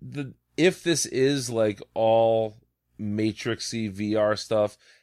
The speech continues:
and Leslie Tompkins isn't dead and all of that, then this is just one of those stories that attempts to shock and sacrifices good storytelling for that shock. And, uh, yeah, I think this is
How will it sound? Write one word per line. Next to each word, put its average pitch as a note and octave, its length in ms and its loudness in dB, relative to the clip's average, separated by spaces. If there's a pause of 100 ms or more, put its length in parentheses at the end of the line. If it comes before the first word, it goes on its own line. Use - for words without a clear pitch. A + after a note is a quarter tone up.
(200)
and G#2 260 0
Leslie A2+ 280 -2
Tompkins A2 500 -4
isn't G2 320 -4
dead G#2+ 560 4 (420)
and A2 140 -2
all G#2+ 160 2
of F#2+ 100 -4
that, G#2 320 0
then C3 140 -2
this C#3 180 -4
is B2+ 160 -6
just A#2+ 300 -4 (440)
one A2+ 180 -2
of G#2 80 0
those G#2+ 200 0
stories G2+ 560 -4
that F#2 340 -2 (580)
attempts A#2+ 400 -4
to A2+ 100 -6
shock G2 600 0 (200)
and G2 600 -2 (260)
sacrifices G#2 1040 -2 (840)
good G#2+ 260 0
storytelling F#2+ 720 -4
for F#2+ 240 -6
that C2 200 -6
shock. - 500 -12 (1300)
And, F#2 420 -8
uh, F2 100 -10
yeah, F2+ 240 -6
I A2 120 -4
think G#2+ 140 -8
this G2 140 -10
is F#2+ 140 -10